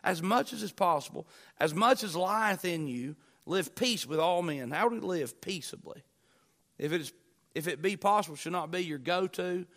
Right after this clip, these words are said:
Our go-to should be live peaceably. It's possible, do you know that?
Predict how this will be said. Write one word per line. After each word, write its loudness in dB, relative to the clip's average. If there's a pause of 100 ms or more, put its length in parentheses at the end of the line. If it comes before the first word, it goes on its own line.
(400)
Our 4
go-to 2
should -10
be -2 (460)
live -4
peaceably. -8 (720)
It's -4
possible, 0
do -8
you -6
know -4
that? -6